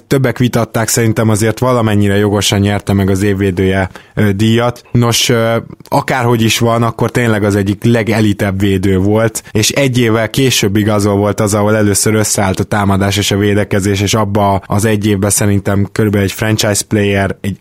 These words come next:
legit top tízes játékos volt, és, ö, én ezt sokáig kergettem, csak hogy időközben pedig annyira belassult, hogy a védekezése az ilyen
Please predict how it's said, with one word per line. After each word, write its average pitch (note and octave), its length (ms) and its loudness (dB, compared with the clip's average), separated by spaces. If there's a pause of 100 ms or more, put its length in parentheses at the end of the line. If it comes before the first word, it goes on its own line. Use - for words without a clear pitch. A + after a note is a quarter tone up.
legit G#2 580 -2
top A#2+ 260 -2
tízes G#2 380 0
játékos G#2+ 640 -2
volt, A#2+ 360 0
és, A2+ 360 0
ö, A#2 220 0
én A#2 140 2
ezt A#2 120 2
sokáig A2 360 0
kergettem, G#2+ 640 -2
csak G#2+ 220 -2
hogy G#2+ 180 0
időközben A2 600 0
pedig G#2+ 260 0
annyira A2+ 320 2
belassult, G2+ 640 0
hogy G#2+ 140 0
a G#2+ 200 0
védekezése A#2 960 0
az G#2+ 140 0
ilyen A2 300 0